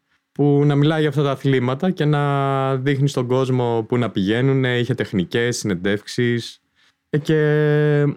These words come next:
ασχολήθηκα με αυτό τα τέσσερα χρόνια και παράλληλα οργανώναμε και πάρα πολλά events,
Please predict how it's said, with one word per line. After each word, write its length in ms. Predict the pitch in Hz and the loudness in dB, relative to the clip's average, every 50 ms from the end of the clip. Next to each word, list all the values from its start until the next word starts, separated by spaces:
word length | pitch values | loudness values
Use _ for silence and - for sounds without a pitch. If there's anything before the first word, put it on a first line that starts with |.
| - _ | -6 _
ασχολήθηκα 640 | - 135 143 - - 156 160 160 147 156 - 143 | -6 -4 -4 -2 0 2 2 2 0 0 -2 0
με 80 | 135 131 | 0 0
αυτό 300 | 127 - - - 127 117 | 0 -2 -2 -2 -2 -2
τα 400 | 107 - 107 107 107 104 101 98 - | -2 -2 -2 -2 -2 -2 -4 -4 -2
τέσσερα 360 | - 117 107 - 110 101 98 | -2 -2 -2 0 -2 -2 -2
χρόνια 420 | - - 120 139 160 175 190 190 | -2 -2 0 2 2 4 4 2
και 120 | 175 - 147 | 2 0 -2
παράλληλα 600 | - 135 135 151 160 160 160 165 160 160 156 156 | -2 -2 -2 0 0 0 2 2 2 2 0 0
οργανώναμε 540 | 156 147 143 143 143 147 151 151 147 147 143 | 0 0 0 0 0 0 0 2 2 0 0
και 120 | 135 135 | 0 -2
πάρα 260 | - - 135 131 131 117 | -2 -2 -2 -2 -2 -2
πολλά 420 | - 123 120 117 117 117 113 110 | -2 -2 -2 0 0 0 0 0
events, 840 | 104 104 101 101 117 120 127 131 135 131 120 - - - - - - | 0 0 0 0 0 0 0 0 0 0 -2 -6 -12 -16 -16 -16 -10